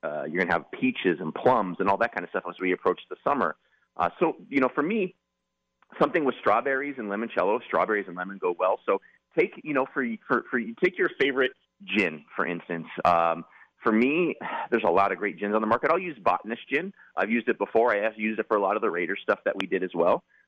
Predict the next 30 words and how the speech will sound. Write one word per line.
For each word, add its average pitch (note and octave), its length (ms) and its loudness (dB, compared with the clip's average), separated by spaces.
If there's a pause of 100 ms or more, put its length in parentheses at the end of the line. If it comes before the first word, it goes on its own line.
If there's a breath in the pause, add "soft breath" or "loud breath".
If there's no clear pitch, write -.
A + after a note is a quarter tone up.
(120)
Um, E2+ 220 0
I A#2 60 2
would D3+ 160 0
use D3 200 -6
Botanist G#2 440 0
gin G#2+ 380 -4 (180)
and F2+ 360 0
do A2 100 4
about G2 200 4
an F2 100 -6
ounce G#2 240 -2
and F2+ 80 -6
a - 20 -4
half F#2+ 260 -2
of F2 140 -8
Botanist F2+ 400 -2
gin. F2+ 180 -2
I F2+ 80 0
would F#2+ 120 2
take A#2 280 0
maybe G2+ 380 -2
a F2 140 0 (240)
strawberry B2 480 2
or C#3 60 -6
two. E3 280 -2 (380 soft breath)
And B2+ 120 2
this G#3 120 2
is D3 160 -2
interesting C3 400 -2
because F#2 300 2